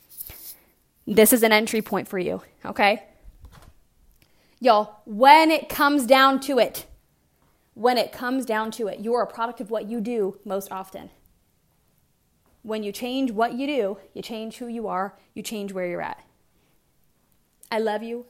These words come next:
I will talk to you next Thursday morning. I hope that this was powerful for you. Y'all, I would be so over the moon to hear from you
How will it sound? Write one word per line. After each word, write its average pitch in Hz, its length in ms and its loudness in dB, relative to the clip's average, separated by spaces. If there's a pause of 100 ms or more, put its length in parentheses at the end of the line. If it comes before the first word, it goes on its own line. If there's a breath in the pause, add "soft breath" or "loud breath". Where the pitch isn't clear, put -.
I 220 80 -8
will 196 140 -8
talk 247 380 -10
to 254 120 -6
you 240 80 -4
next 240 560 0
Thursday 269 480 0
morning. 226 360 -8 (680)
I 240 140 0
hope 254 340 -4
that 254 80 -6
this 214 160 -10
was 214 80 -14
powerful 180 360 -8
for 185 160 -12
you. 170 200 -8 (240 soft breath)
Y'all, 233 480 0
I 294 480 0 (180)
would 247 160 -4
be 226 140 -4
so 254 320 4
over 233 200 2
the 214 80 0
moon 208 340 -10 (140)
to 269 100 -2
hear 214 240 -4
from 233 200 -10
you 254 240 -12